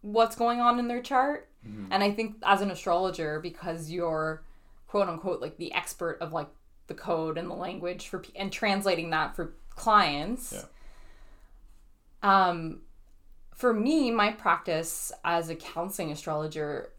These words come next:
Speaker 1: it br-, comes to life through people's stories and
Speaker 2: Yeah.
Speaker 1: experiences. And so I found that most often than not, that astrology actually helps bring words to people's experiences and how they feel,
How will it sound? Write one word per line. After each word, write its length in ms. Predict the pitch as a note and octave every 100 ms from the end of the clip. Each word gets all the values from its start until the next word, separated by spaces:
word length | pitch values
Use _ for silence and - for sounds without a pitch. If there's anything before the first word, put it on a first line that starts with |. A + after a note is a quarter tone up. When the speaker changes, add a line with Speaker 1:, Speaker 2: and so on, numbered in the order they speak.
| - -
Speaker 1:
it 300 | - G3+ - G3+
br-, 100 | G3+
comes 380 | - A#3+ D#4
to 80 | -
life 320 | G#3 E3 F#3+ -
through 160 | F#3+
people's 600 | E3+ F3+ E3+ E3+ D#3+ - -
stories 920 | - D3+ D3 F#3+ - - D#3+ - -
and 120 | G3
Speaker 2:
Yeah. 60 | F#3+
Speaker 1:
experiences. 1040 | - - D#3+ E3 D#3 - - F3 - - -
And 180 | G3 G3
so 200 | G3+ E3+
I 220 | F#3 G#3
found 420 | G#3+ E3+ E3 E3
that 260 | D#3 C#3+ - -
most 280 | F#3 E3+
often 560 | F3+ E3 E3 D#3+ E3 E3 - _ - - - -
than 280 | F3 D#3+ E3
not, 480 | E3 F#3+ D#3 D#3+ - - -
that 180 | F3 F3+
astrology 480 | F#3 F3 F3 F3+ D3+
actually 300 | E3+ - F3
helps 220 | E3 -
bring 280 | - D#3 D#3+
words 600 | E3 F3 F#3 D#3+ - - -
to 80 | F3
people's 400 | - E3+ D#3 D3+
experiences 840 | D#3 - D3+ D3+ D#3 - D3+ D3
and 120 | D3+
how 160 | D#3 D3
they 120 | D#3
feel, 560 | - C#3+ F2+ F#2 -